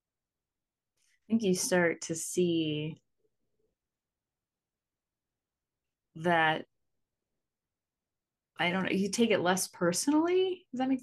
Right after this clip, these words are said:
like, you start to see, like, "Oh, this is really about this other person and their stuff," right?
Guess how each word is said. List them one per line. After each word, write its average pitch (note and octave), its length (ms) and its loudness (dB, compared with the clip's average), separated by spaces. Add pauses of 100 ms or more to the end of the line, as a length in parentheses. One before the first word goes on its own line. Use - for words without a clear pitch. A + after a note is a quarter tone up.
like, G#3 360 0
you G3+ 180 -2
start G#3+ 300 0
to G3 100 -4
see, F#3+ 400 2
like, E3+ 160 0 (480)
"Oh, A3 220 4
this A3+ 260 0
is G3+ 240 -2
really F#3 520 2 (520)
about F#3+ 320 -2
this F#3+ 280 -2
other G#3+ 240 0
person F3+ 920 0 (680)
and G3+ 140 -2
their A3 220 2
stuff," D3+ 600 0 (1300)
right? F#3+ 400 -4